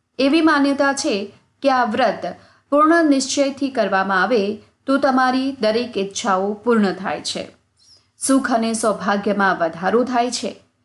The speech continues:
મોક્ષને પ્રશસ્ત કરે છે. વૈશાખ મહિનાના શુક્લ પક્ષની એકાદશી તિથિએ ભગવાન વિષ્ણુના મોહિની સ્વરૂપની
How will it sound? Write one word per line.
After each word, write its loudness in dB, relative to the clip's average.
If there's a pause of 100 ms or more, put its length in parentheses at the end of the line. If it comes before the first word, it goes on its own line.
(300)
મોક્ષને 2
પ્રશસ્ત 0
કરે 2
છે. -4 (420)
વૈશાખ 0
મહિનાના 0
શુક્લ -2
પક્ષની -4
એકાદશી -4
તિથિએ -2 (360)
ભગવાન 2
વિષ્ણુના 0
મોહિની 0
સ્વરૂપની -4